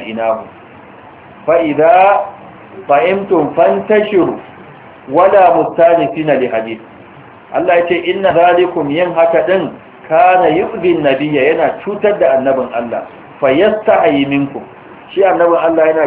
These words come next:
jin kunya ku. Allah ya ce, "Wallahu la yastahi min al-haq." Allah bai jin kunya da faɗi gaskiya. Da haka kaga sai Allah ne mahaliccinsa, ma'ana ya faɗi wannan bayan,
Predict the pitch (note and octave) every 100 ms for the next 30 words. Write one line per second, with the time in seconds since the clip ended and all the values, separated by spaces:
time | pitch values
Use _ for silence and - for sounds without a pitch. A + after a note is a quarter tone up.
0 | - F3 E3 D3+ D3 B2 - - - -
1 | - - C#3+ D#3 C#3 - C3+ B2 B2 B2
2 | C3+ C#3 B2+ A#2+ C#3+ D3 D3 - D3 C3
3 | A#2+ A2+ G#2+ - G#2+ - - - - -
4 | - D#3 D3+ - E3+ E3+ D#3 D3 C#3+ C3+
5 | A#2 G#2+ A2+ A#2 A2 - - F#2 - -
6 | F#2+ - - - - - - - - -
7 | - - - - - - - B2+ D#3+ D#3+
8 | D#3 D#3+ E3 D#3+ F3 F3+ F3+ F3+ F3+ D3+
9 | C#3+ D3 D3 E3+ D#3 C3 - D3 C#3+ C#3
10 | - - - - - - - - A#2+ B2
11 | C3 D3 D#3 D3+ - C#3 C3 A2+ A2 A2
12 | A2